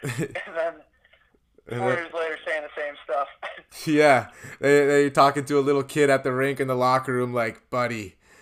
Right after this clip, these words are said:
Speaker 1: you, you know, no girls, no booze." <laughs> It's like, "Fuck, if this kid only knew." Um,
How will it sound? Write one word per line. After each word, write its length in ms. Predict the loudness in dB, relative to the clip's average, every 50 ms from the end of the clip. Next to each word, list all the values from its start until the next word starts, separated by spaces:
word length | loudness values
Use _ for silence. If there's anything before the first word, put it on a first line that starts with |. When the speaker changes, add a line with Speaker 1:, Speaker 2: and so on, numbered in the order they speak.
| -20 _ -10
Speaker 1:
you, 200 | -8 -8 -8 -8 -8
you 220 | -8 -6 -6 -4 -4
know, 280 | -2 0 0 0 0 -2
no 320 | -4 -4 -2 0 0 0 0
girls, 560 | -2 0 0 2 2 2 0 0 -2 -6 -6
no 220 | -2 0 0 0
booze." 600 | 0 0 -2 0 0 0 0 -2 -2 -4 -6 -8 -10 -12 _ _
<laughs> 160 | -8 -4 -4 -4 -6 _ _ _ _ _ _ _ _ -16 -4 0
It's 600 | 0 0 0 -2 -8 -8 -10 -10 -8 -8 -6 -2
like, 300 | -2 0 0 -2 -4 -6
"Fuck, 400 | -14 -10 -4 -2 -2 0 -2 -4
if 80 | -8 -8
this 180 | -8 -8 -8 -8
kid 180 | -8 -6 -4
only 320 | -4 -4 -6 -6 -8 -8 -10
knew." 300 | -8 -10 -10 -10 -12 -16 _ _ _ _ _ _ _ _ -4
Um, 520 | 0 2 4 4 4 2 0 -2 -6 -6